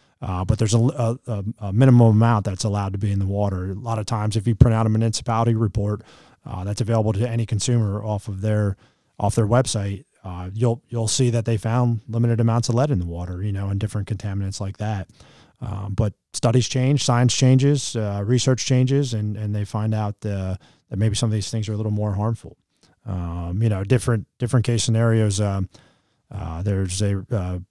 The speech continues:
retired Navy base up in Willow Grove, Pennsylvania, not too far from here, probably about an hour and a half just outside of Philadelphia.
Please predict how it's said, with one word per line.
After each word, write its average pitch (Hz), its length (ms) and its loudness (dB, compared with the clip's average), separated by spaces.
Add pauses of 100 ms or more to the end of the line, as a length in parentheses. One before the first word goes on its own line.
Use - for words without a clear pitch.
(260)
retired 127 400 6
Navy 123 240 6
base 104 340 0
up 107 180 0
in 104 180 2
Willow 117 180 4
Grove, 120 240 0
Pennsylvania, 104 440 -2
not 104 160 -2
too 104 120 -4
far 113 200 0
from 98 140 -2
here, 98 140 -2
probably 104 220 0
about 101 180 0
an 101 80 0
hour 104 120 0
and 104 100 0
a - 20 2
half 104 200 0
just - 200 -4
outside 101 260 -2
of 98 80 -4
Philadelphia. 101 640 -2